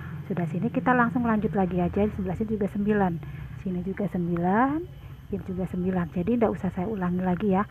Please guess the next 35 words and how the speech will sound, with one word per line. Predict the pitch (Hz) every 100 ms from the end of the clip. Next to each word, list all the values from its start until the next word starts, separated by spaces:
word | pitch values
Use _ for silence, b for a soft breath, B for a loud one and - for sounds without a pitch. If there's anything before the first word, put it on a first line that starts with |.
| B B B
Jadi, | 190 175
nanti | 185 180 233
terus | 220 220 247 302 247
ini | 226 196
diterusin | 190 196 185 220 214
nanti | 190 196
sampai | 196 - 185 180
ke |
ujung | 175 175 175 165
sini. | 180 175 220 269 302 - B B B
Kita | - - 185
langsung | 180 170 190 180
ke |
sini | - 185 175
lagi | 170 - 220
seperti | 220 190 - 175
ini. | 190 294 - B B B -
Kita | 185 214
isi | 185 220
dengan | 202 180 240
S | 196 -
C | 214 240
sembilan | 208 175 185 - 190
sembilan | 175 185 240 262
lagi. | 208 226 - - - - - - - -
Nah, | 156
sampai | - 185 196
di | 185
sini | 196 196
ya. | 202 311 - - -
Sampai | 208 180 185
di |
ujung. | 214 170 208 294 - - -
Ini | 202 185
sudah. | - 170 202 208 262